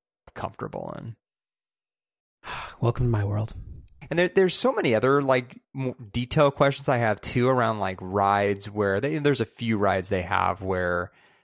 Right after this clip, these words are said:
Speaker 1: you know, you're, you're basically, like, in this little car thing and you're, like, shooting a laser or something like that. You're touching something,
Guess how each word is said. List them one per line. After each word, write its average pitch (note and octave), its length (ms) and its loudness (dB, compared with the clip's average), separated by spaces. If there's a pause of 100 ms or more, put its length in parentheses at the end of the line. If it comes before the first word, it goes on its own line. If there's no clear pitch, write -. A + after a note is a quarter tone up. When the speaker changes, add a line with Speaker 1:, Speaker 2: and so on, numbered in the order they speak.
(280)
Speaker 1:
you A#2 140 0
know, F#2 140 2
you're, F#2+ 540 -2
you're G2+ 180 -2 (140)
basically, F#2+ 560 -4
like, F#2 160 -6
in F#2+ 140 -6
this F2+ 180 -4
little F#2 160 -2
car F#2+ 380 0
thing F#2 420 -6
and F2+ 180 -8
you're, F2+ 380 -2
like, F2+ 160 -2
shooting F#2+ 440 -2
a F2 40 -6
laser F2 500 -4 (460)
or F2+ 540 -2
something F#2 360 -4
like F2 180 -8
that. F#2+ 280 2
You're B2 140 2
touching - 500 -2
something, - 680 -10